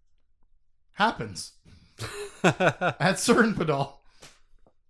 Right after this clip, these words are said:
Speaker 1: where the book the entire time has been building up the Han and Chewbacca team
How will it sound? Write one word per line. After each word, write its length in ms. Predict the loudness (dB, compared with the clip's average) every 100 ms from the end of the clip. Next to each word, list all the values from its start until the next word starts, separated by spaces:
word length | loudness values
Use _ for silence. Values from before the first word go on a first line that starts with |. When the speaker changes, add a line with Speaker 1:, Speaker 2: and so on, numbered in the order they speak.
| _ _ _ _ -20 _ _ _ -20 _ _
Speaker 1:
where 400 | 2 4 4 2
the 140 | 0 0
book 260 | 2 2
the 160 | 2 2
entire 300 | 4 4 4
time 200 | 4 0
has 140 | 0 -2
been 140 | -2
building 400 | 0 2 2 -2
up 120 | -4
the 100 | -4
Han 180 | -2 -2
and 100 | -2
Chewbacca 440 | -4 -2 -2 -4 -10
team 340 | -10 -10 -12